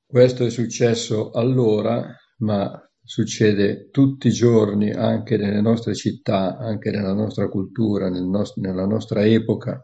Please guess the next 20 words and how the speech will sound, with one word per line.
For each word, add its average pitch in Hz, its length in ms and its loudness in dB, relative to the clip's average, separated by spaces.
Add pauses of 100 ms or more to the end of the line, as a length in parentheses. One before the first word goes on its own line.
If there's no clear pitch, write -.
(100)
che 110 100 -12
siano 117 260 2
in 113 120 2
molti 107 440 0
quelli 107 340 -2
che 107 300 -4
rifiutano 113 880 2
Gesù, 101 460 -4 (220)
che 110 320 -4 (340)
preferiscono, 110 960 0
eh, 98 420 -6
rimanere 101 540 -2
legati 104 720 -2 (260)
al 131 180 -2
peccato 101 580 -4
e 95 60 -4
dominati 95 500 -6
dal 98 160 -6
diavolo. 104 520 -10 (680)
Peccato. - 680 -6